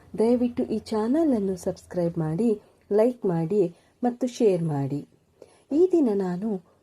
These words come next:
ಪೂರ್ಣಚಂದ್ರ ತೇಜಸ್ವಿರವರ ಚಿದಂಬರ ರಹಸ್ಯ ಈ ಕಥೆಯ ಇಪ್ಪತ್ತಾರನೇ ಅಧ್ಯಾಯವನ್ನು ಓದುತ್ತಿದ್ದೇನೆ. ಅಧ್ಯಾಯ ಇಪ್ಪತ್ತಾರು. ಆಚಾರಿಗೆ ಎಂಟಮಾಲಜಿಸ್ಟ್ ಸಿದ್ದಪ್ಪನ ಮೇಲೆ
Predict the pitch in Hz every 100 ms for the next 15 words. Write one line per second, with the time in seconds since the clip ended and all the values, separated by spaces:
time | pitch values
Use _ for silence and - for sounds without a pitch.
0 | - 277 349 370 370 277 240 233 202 175
1 | 185 175 - 175 170 165 208 208 - _
2 | - 311 311 311 262 185 175 170 156 151
3 | - 151 165 _ _ _ _ _ - 311
4 | 370 - 214 170 202 202 175 _ - 240
5 | - 277 - 226 269 330 349 370 247 170
6 | - 180 175 170 165 196 254 - _ _
7 | 247 247 170 170 170 143 147 143 139 135
8 | _ _ _ _ _ _ _ - 381 -
9 | 214 180 196 294 208 - _ - 277 -
10 | 175 - 156 143 147 - _ _ _ _
11 | _ - 247 277 330 370 254 180 226 202
12 | 214 _ _ - 214 254 349 320 320 294
13 | 302 247 349 - - - - 269 208 311
14 | - 233 196 175 165 226 196